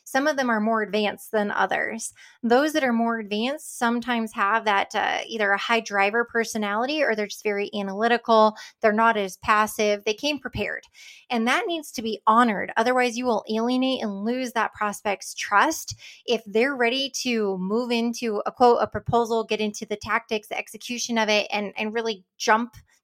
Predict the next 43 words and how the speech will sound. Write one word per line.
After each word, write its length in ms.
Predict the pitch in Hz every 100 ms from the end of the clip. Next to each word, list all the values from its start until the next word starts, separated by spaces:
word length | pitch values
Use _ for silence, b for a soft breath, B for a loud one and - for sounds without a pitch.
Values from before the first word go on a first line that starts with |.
| 269
through 120 | 254
steps, 640 | - - 220 262 339 - - B B -
they 120 | 285
may 160 | 349
be 160 | 320 262
prepared 460 | 254 247 247 254 240
and 160 | 202
ready, 360 | 196 214 285 330 B B B
and 200 | 240 226
you 160 | 247 320
might 280 | 294 359 349
be 100 | 262
able 160 | 269
to 180 | 269 262
align 360 | 247 233 330 359
with 140 | 233
that 260 | 220 214 -
and 480 | 247 226 226 190 175
win 220 | 208 277
a 100 | 254
sale. 540 | - 262 277 185 - B B B
But 340 | 233 240 240 -
there's 320 | 226 233 226 -
the 120 | 226 226
importance 600 | 214 - 339 370 262 233
of 100 | 220
understanding 640 | 226 233 233 - 247 233 202
what 160 | 208
kind 160 | 233 220
of 60 |
prospect 420 | 208 226 214 220 214
you're 100 | 190
dealing 420 | 202 240 247 208
with. 200 | 185 185
And 120 | 220
so 160 | 214 226
very 440 | 190 233 277 320
early 360 | - 254 240 220
on, 320 | 208 208 185 B B B
I 140 | 226
love 300 | 233 233 294 320
asking 440 | 240 240 - 247 220
questions 600 | 220 214 - 226 202